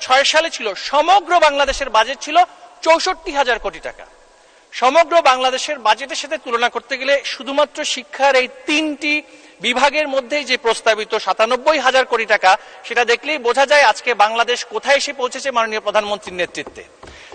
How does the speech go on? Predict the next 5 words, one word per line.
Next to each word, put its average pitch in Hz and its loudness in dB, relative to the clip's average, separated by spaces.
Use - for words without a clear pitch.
বাংলাদেশের 254 2
বাজেটের, 269 4
আহ, 185 6
দ্বিগুণ 339 2
প্রায় 285 4